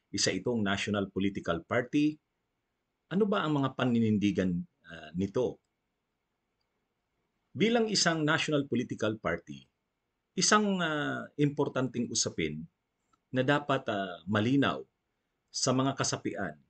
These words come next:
ah, nito ay yung, ah, sagot sa katanungang, "Ano ba ang plano ng Bunyog? Ano ba ang paniniwala ng Bunyog sa sitwasyon ng Pilipinas? Bakit ba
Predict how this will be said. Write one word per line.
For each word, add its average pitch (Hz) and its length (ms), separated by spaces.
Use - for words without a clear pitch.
ah, 80 320
nito 110 480
ay 202 160
yung, 220 320
ah, 175 240
sagot 147 400
sa - 160
katanungang, 101 640
"Ano 220 160
ba 202 240
ang 170 160
plano 127 560
ng 110 240
Bunyog? 95 400
Ano 156 160
ba 185 320
ang 139 160
paniniwala 117 640
ng 98 160
Bunyog 90 400
sa - 80
sitwasyon 123 560
ng 101 80
Pilipinas? 76 800
Bakit 202 400
ba 156 400